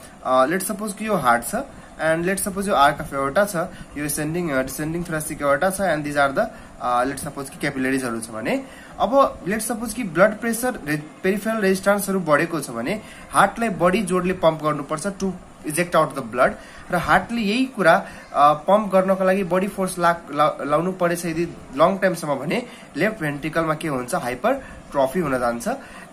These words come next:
And, अ, यही चेन्जेस फर्स्टमा देखिन्छ, that is left ventricle hypertrophy। र अल्टिमेटली यही लेफ्ट भेन्ट्रिकल हाइपरट्रफी अझै, अ, प्रोग्रेस गरिराख्यो भने the person will go into the left ventricle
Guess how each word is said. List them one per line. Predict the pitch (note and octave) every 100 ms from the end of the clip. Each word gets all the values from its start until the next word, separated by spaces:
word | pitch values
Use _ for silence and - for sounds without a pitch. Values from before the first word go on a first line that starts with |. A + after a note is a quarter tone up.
| B2+
And, | C3 C3
अ, | C3 B2+ - - -
यही | C#3+ G#3+
चेन्जेस | - D#3 D#3+
फर्स्टमा | - C#3+ - C3
देखिन्छ, | B2+ E3+
that | D3+ C3
is | C3
left | C#3 -
ventricle | A#2 A2+ A#3 B3+ - -
hypertrophy। | B2 G3+ G3 F#3 - A#3 - - C3+
र |
अल्टिमेटली | D#3 E3 - E3+ G#3+ G#3 G3+ G#3+
यही | A3 F#3 A#3 G#3+
लेफ्ट | F3 F#3+
भेन्ट्रिकल | D#3+ D#3 E3+
हाइपरट्रफी | C#3+ E3+ F3 E3+ F3+ - -
अझै, | D#3 G3 G3+ - - -
अ, | B2+
प्रोग्रेस | - E3+ D#3+ F3 D3+
गरिराख्यो | D#3+ G3+ D#3 C3+
भने | A#2+ G3+ A3+ - -
the | B2+
person | C#3+ D#3+ D3+
will | C#3+ C3+
go | D3+
into | D3+ C3 F#3
the | F#3
left | D3 C#3+ B2+
ventricle | A#2+ B2 D3+ B3+